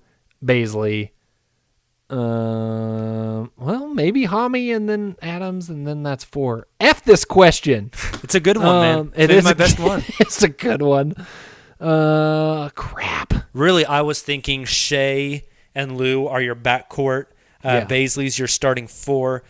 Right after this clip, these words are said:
Speaker 2: My assumption was Adams is your starting five. So then who is your
Speaker 1: Mm-hmm.
Speaker 2: three? Is it somebody you draft?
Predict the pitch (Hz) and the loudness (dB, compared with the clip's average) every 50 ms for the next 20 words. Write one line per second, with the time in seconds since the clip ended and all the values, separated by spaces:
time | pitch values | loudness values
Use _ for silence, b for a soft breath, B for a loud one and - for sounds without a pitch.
0 | _ _ _ - 131 131 127 120 - - - 147 143 135 - - 147 139 127 120 | _ _ _ -6 -4 -2 -2 -2 -4 -4 -4 -4 -4 -4 -8 -10 -10 -8 -2 -2
1 | 117 120 117 117 110 - - - _ _ - 131 123 120 127 131 135 131 120 127 | 0 0 0 -2 -4 -6 -8 -10 _ _ 0 2 2 2 2 0 -2 -4 -6 -6
2 | 120 - - 120 - - - 123 120 120 113 - - - 135 117 113 113 123 131 | -6 -6 -6 -8 -6 -2 -2 -2 -2 -4 -8 -12 -8 -4 -2 -2 0 -2 -2 -4
3 | 127 - - 127 123 127 123 107 127 127 120 117 117 113 117 - - 117 120 117 | -6 -4 -6 -2 -2 -2 -2 -2 -2 -2 0 -2 -2 -4 -6 -8 -8 -6 -4 -4
4 | 113 110 113 120 107 131 123 - 131 127 123 123 117 113 113 104 - 135 143 165 | -6 -6 -8 -8 -8 -6 -6 -6 -8 -8 -8 -10 -10 -12 -12 -6 -2 0 2 2
5 | 185 190 - - - - | 0 -2 -4 -10 -14 -16